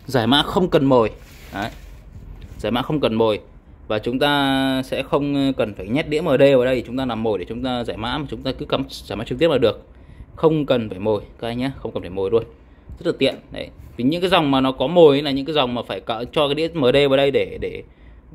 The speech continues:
để, ờ, làm mồi ấy, thì nó sau này khi mà mắt M D nó chết rồi thì khỏi giải mã luôn. Thì những cái dòng đấy bất tiện hơn rất nhiều, mà bây giờ hầu như là bên em bỏ hẳn cái loại đấy rồi, không làm nữa. Đấy, trước thì cũng có vọc vạch làm, ờ, thử, bán thử, nhưng mà về sau thì,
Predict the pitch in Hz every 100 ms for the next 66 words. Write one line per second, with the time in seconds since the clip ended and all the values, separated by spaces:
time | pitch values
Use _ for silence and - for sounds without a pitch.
0 | - 135 110 92 95 101 101 101 104 101
1 | 101 101 - - - - 110 123 147 143
2 | 131 147 120 123 113 117 143 156 151 139
3 | 120 139 120 147 - 139 120 120 127 127
4 | 190 160 117 - 95 95 117 135 139 -
5 | - 95 107 135 120 110 139 151 135 143
6 | 156 110 101 98 101 110 104 110 117 110
7 | 110 123 120 90 101 98 - 135 - 107
8 | 123 113 113 113 92 101 123 - - -
9 | - - - - - 135 185 185 131 135
10 | 139 143 139 - 113 120 110 107 107 107
11 | 107 104 104 143 101 92 107 156 113 110
12 | 120 113 107 135 127 117